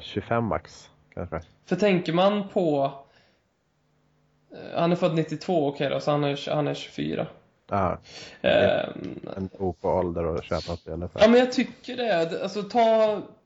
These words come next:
Speaker 2: Ryan Mason slog ju igen. Nu blev inte, nu är inte Ryan Mason ett bra exempel, men han slog igenom i Tottenham när han var tjugotre. Det
Speaker 1: Mm.
Speaker 2: känns som att, eh, typ fram till den åldern Tot-,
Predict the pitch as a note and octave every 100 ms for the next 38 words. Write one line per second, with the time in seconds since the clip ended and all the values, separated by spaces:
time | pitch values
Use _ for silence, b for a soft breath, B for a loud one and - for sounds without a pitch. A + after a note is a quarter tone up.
0 | _ _ - F3 G#3 G#3 G3+ F3 D3 D3
1 | G3 G3+ G3 G#3+ G#3 G#3 F#3+ D3+ E3 F3
2 | D#3+ D#3 B2+ D#3 D#3+ D#3+ D3+ C#3+ C#3+ C#3
3 | C#3 C#3+ - C3+ - C3+ - - C#3 C#3+
4 | D#3+ D#3 E3 D#3+ D3 C#3+ C#3 - C#3+ -
5 | C3 C3 C3+ - C#3+ - - C#3 - -
6 | b b b b - G2+ F3+ F#3+ E3+ F3+
7 | F3 E3 E3 D#3+ D#3 D#3 D#3+ - - D#3
8 | D3 D#3 D3+ D3 D3 D3 D3 D3 D#3+ -